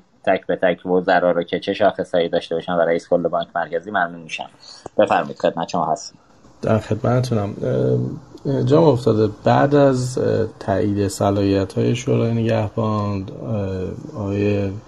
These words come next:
Speaker 2: دکتر رئیسی اولین جایی که روز اول تبلیغاتشون حضور پیدا کردن اتاق بازرگانی بود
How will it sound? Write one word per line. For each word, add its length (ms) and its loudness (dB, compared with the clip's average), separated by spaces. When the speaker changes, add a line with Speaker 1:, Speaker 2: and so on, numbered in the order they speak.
Speaker 2:
دکتر 300 2
رئیسی 460 2
اولین 680 0
جایی 420 4
که 600 4
روز 200 -2
اول 440 2
تبلیغاتشون 760 0
حضور 260 -2
پیدا 240 -2
کردن 380 -2
اتاق 380 0
بازرگانی 640 0
بود 300 0